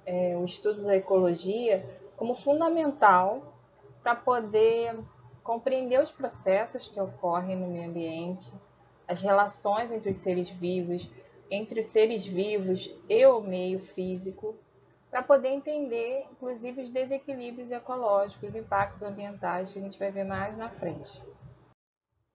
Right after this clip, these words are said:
Então, ecologia, é, o nome, ele vem do grego, né, oikos, que quer dizer casa, e logos, estudo, então seria o estudo da casa.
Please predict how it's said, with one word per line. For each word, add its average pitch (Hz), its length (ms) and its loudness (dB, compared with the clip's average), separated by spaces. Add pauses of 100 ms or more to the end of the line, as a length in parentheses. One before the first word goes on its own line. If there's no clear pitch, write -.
(1080)
Então, 226 160 6
ecologia, 226 1120 4 (160)
é, 185 300 6
o 185 160 6
nome, 196 680 2
ele 190 220 0
vem 196 200 0
do 214 120 -2
grego, 196 480 4
né, 185 180 0
oikos, 196 640 2
que 196 140 -14
quer 165 180 -4
dizer 175 240 -4
casa, 180 480 2
e 190 40 2
logos, 180 580 6
estudo, 185 440 -6
então 180 280 -2
seria 185 240 0
o 190 40 0
estudo 247 400 -4
da 254 160 -2
casa. 151 640 -2